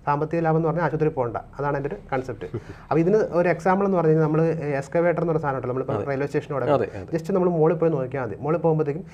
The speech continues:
Speaker 1: എക്സ്കവേറ്ററിലേക്ക് കയറുന്ന എത്ര ആൾക്കാർ ആദ്യം വെക്കുന്ന കാല് ഇടത്തേക്കാലാണോ വലത്തേക്കാലാണോ? മെജോറിറ്റി ആളുകൾക്കും തൊണ്ണൂറ്റഞ്ച് ശതമാനം ആളുകളും ആദ്യം വെക്കുന്ന കാല് വലത്തേക്കാലായിരിക്കും. ലാസ്റ്റ് എക്സ്കവേറ്ററിൽ നിന്ന് നേരെ വെളിയിലേക്ക് ഇറങ്ങുന്നത് വലത്തേക്കാലായിരിക്കും.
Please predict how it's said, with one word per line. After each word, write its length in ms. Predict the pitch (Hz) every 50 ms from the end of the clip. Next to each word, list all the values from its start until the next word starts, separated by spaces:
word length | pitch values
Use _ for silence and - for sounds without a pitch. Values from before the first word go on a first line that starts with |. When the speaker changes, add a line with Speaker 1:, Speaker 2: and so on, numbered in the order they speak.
| - - -
Speaker 1:
എക്സ്കവേറ്ററിലേക്ക് 580 | 151 151 156 - 170 180 180 180 185 185 180 180
കയറുന്ന 320 | 165 151 147 151 151 156
എത്ര 400 | 156 - - 139 139 120 - 156
ആൾക്കാർ 420 | 156 143 131 127 139 131 127 147 - -
ആദ്യം 380 | 135 135 139 147 165 165 156 160
വെക്കുന്ന 260 | 127 120 127 127 131
കാല് 260 | 127 123 120 127 131
ഇടത്തേക്കാലാണോ 580 | 127 123 120 - 135 131 143 135 131 127 127 120
വലത്തേക്കാലാണോ? 480 | 107 104 107 110 110 110 95 101 - - - - - - -
മെജോറിറ്റി 580 | 151 147 143 135 180 185 190 190 190 - - 190
ആളുകൾക്കും 340 | 170 151 139 135 127 143 139
തൊണ്ണൂറ്റഞ്ച് 340 | 143 127 139 147 156 160 156
ശതമാനം 220 | 147 135 131 127 127
ആളുകളും 360 | 120 123 123 123 131 123 120
ആദ്യം 220 | 120 120 135 131
വെക്കുന്ന 240 | 123 120 120 117 117
കാല് 160 | 117 110 123
വലത്തേക്കാലായിരിക്കും. 640 | 135 127 117 113 143 135 - 131 117 101 95 95 - - - - - - - - 139
ലാസ്റ്റ് 300 | 151 170 175 165 202 196
എക്സ്കവേറ്ററിൽ 640 | 165 151 160 - 185 180 190 190 185 185 185 180
നിന്ന് 160 | 180 180 160 147
നേരെ 300 | 143 147 156 156 160 -
വെളിയിലേക്ക് 380 | 131 143 135 147 156 170 170 160
ഇറങ്ങുന്നത് 320 | 135 123 127 123 139 143
വലത്തേക്കാലായിരിക്കും. 600 | 127 110 110 127 123 127 127 117 101 101 95